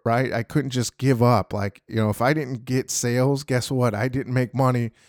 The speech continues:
and I wasn't eating, or I wasn't making rent. So it really taught me an appreciation for myself and my learning abilities. And it's really helped me along the way to be where I'm at today.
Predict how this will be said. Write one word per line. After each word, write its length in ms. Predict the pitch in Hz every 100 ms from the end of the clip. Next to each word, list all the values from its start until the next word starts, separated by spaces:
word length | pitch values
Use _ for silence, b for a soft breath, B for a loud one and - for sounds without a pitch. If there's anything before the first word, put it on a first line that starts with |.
| b
and 100 | 107
I 60 | 113
wasn't 400 | 123 139 117 117
eating, 380 | 135 120 95 -
or 160 | 113 117
I 60 |
wasn't 300 | 120 139 131
making 300 | 120 110 110
rent. 280 | 117 143 104
So 160 | 127 123
it 80 | 104
really 560 | 127 151 160 135 117 110 b b b b
taught 300 | - 160 160
me 180 | 139 127
an 60 | 110
appreciation 840 | - 143 135 127 123 139 - 113
for 500 | 107 120 113 110 107 b b b
myself 680 | - 107 - 123 117 143 - -
and 200 | 120 110
my 140 | 107
learning 360 | 107 117 127 131
abilities. 540 | 127 131 131 135 131 -
And 160 | 120
it's 140 | 117 120
really 280 | 127 139
helped 300 | 113 127 120
me 120 | 151 127
along 320 | 113 113 113
the 80 | 110
way 260 | 117 127
to 140 | 113 107
be 220 | 110 117
where 240 | 110 107
I'm 220 | 101 98 98
at 240 | 107 104
today. 600 | - 107 113 190 104 -